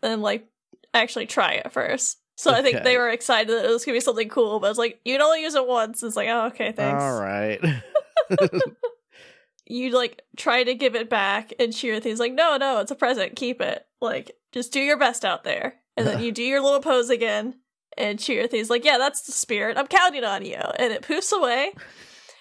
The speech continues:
Speaker 1: and then the camera, like, pans, and you see Chirithy coming down the stairs into the plaza and just going, "What?"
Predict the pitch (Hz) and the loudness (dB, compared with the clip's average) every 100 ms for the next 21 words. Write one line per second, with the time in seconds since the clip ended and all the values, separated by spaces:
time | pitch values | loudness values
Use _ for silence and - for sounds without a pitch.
0 | - - 247 240 247 320 277 311 311 285 | -10 -2 2 2 2 2 2 2 2 2
1 | - - 262 277 349 370 - 294 262 294 | 0 2 2 2 0 -2 -2 -2 -2 -2
2 | - 294 - 359 349 302 262 - 269 269 | -2 -4 -2 0 0 -2 -2 0 2 2
3 | 247 269 254 269 302 294 247 247 285 - | 2 2 2 2 4 4 4 2 0 -4
4 | - - _ _ _ 285 277 269 254 277 | -8 -20 _ _ _ -2 2 2 4 4
5 | 277 277 247 240 226 - 233 214 226 - | 4 4 2 0 -2 0 0 0 -4 -12
6 | _ _ _ _ _ 214 220 196 359 539 | _ _ _ _ _ -4 0 0 0 -4
7 | - - | -10 -14